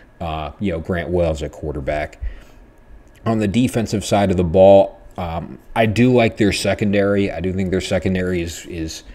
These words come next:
a sleeper, uh, in this, in this conference. Um, you know, Nazir Peoples is, you know, one of the top safeties in the conference.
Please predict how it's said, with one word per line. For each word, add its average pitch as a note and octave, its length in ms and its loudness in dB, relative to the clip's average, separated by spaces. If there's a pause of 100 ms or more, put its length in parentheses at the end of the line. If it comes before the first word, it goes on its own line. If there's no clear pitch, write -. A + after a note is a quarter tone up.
(460)
a G#2 120 0
sleeper, G2+ 800 -2 (320)
uh, D#2+ 220 -8
in G2 140 -2
this, G#2 220 -2
in G2+ 180 -4
this G2+ 120 -2
conference. G#2 920 -4 (140)
Um, E2+ 400 -8
you F#2+ 120 -4
know, F2 40 -4
Nazir F#2+ 380 0
Peoples F#2+ 720 -4 (560)
is, F2 460 -4
you F#2+ 100 -2
know, E2+ 40 -2
one F#2+ 240 0
of F#2+ 60 0
the F#2+ 80 -2
top F#2+ 320 -2
safeties F#2 500 -4
in F2 60 -4
the F2 80 -4
conference. F2 840 -4